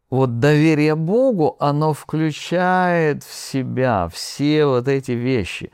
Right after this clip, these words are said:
Интересная вещь ещё с другой стороны. Например,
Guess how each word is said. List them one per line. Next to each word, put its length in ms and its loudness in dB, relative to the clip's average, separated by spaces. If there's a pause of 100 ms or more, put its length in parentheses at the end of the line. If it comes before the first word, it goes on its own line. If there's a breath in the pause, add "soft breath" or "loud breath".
(380 loud breath)
Интересная 640 0
вещь 360 0
ещё 320 -2
с 80 0
другой 400 0
стороны. 380 -4
Например, 580 -2